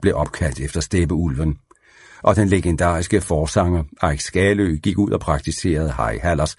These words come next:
selvmordsidé, uden skelen til den dybere mening med teksten, nemlig forfatterens fortvivlede forsøg på at dæmme op for det, man også kunne kalde Werther-effekten. Læs blot hans manende udgangsbøn.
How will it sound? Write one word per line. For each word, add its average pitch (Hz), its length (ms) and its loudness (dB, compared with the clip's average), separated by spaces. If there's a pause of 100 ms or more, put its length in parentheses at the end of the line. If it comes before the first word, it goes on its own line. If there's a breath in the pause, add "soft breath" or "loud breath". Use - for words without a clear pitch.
(220 loud breath)
selvmordsidé, 90 840 0 (680 soft breath)
uden 107 300 4
skelen 104 500 2
til 101 120 2
den 92 160 2
dybere 101 360 4
mening 82 380 2
med 67 100 -4
teksten, - 500 -2 (880)
nemlig 98 320 2
forfatterens 98 580 4
fortvivlede 107 480 0
forsøg 104 420 -2
på 76 120 0
at 69 160 -2
dæmme 65 240 -2
op 98 180 2
for - 140 -2
det, 98 200 2
man 98 140 0
også 78 240 0
kunne 82 220 0
kalde 67 300 -4 (120)
Werther-effekten. 90 1000 -2 (1160)
Læs 104 320 4
blot 110 240 4
hans 110 260 2
manende 95 500 2
udgangsbøn. 95 600 0